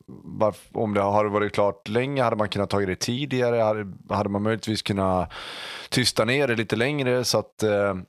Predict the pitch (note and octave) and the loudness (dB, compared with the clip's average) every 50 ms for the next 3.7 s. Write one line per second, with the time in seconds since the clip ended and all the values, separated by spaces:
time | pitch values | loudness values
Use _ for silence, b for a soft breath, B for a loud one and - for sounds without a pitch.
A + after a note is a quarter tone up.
0 | _ _ _ - - - A#2+ B2+ C#3 B2+ C3+ D3 D#3+ D3+ B2+ A2 G#2+ G#2 G#2 G2+ | _ _ _ -10 -6 -2 -2 -2 0 0 0 0 2 2 2 2 2 0 0 0
1 | G2+ G#2 G#2+ A2 A2+ - - G2 F2 - - A2 G2+ - C#3+ C#3+ B2 A2 G2+ G2 | 0 0 0 0 0 -2 -4 -6 -6 -4 -2 -2 -2 -2 -4 -4 -4 -2 -2 -2
2 | G2 G2 F#2+ - - B2+ G#2+ G#2+ G#2+ G2+ F2+ - - F#2+ F#2 - A2 G#2 G2 - | -2 -2 -2 0 0 2 2 2 0 -2 -4 -4 -6 -6 -2 0 2 0 0 0
3 | - F#2+ G2 F#2+ F#2+ F#2+ F2 - - A#2 A2 F#2 F2 F2+ | -2 -2 0 0 -2 -4 -4 -2 0 0 0 -2 -6 -12